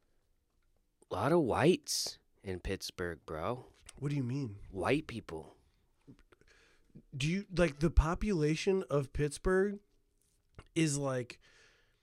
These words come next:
Speaker 2: I swear it's, like, ninety-nine percent, um,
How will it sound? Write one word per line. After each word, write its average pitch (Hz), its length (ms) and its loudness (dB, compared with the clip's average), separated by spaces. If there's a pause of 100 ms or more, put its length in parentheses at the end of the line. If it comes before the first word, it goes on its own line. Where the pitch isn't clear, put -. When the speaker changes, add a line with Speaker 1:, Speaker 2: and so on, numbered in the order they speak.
(300)
Speaker 2:
I 151 120 4
swear 165 400 2
it's, 143 240 -6
like, 143 160 -2
ninety-nine 143 1040 2
percent, 135 840 -4 (540)
um, 120 400 -4